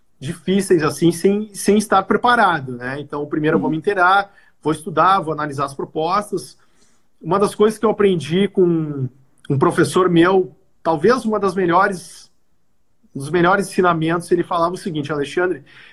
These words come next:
quando tu não souber alguma coisa, tu diz que tu vai pensar e voltar no outro dia e responder no outro dia."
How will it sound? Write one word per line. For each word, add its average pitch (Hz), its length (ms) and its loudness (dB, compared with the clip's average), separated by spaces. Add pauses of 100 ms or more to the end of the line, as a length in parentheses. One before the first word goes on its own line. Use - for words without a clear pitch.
(140)
quando 196 520 4
tu 180 240 0
não 196 140 4
souber 180 420 2
alguma 156 280 0
coisa, 175 560 2 (260)
tu 165 120 -2
diz 185 160 -6
que - 80 -14
tu 175 80 -2
vai 196 140 2
pensar 170 640 2
e 190 60 2
voltar 185 460 0
no 202 60 -2
outro 180 160 -6
dia 147 160 -4
e 170 40 -4
responder 175 460 -2
no 185 80 -2
outro 185 220 -8
dia." 131 240 -12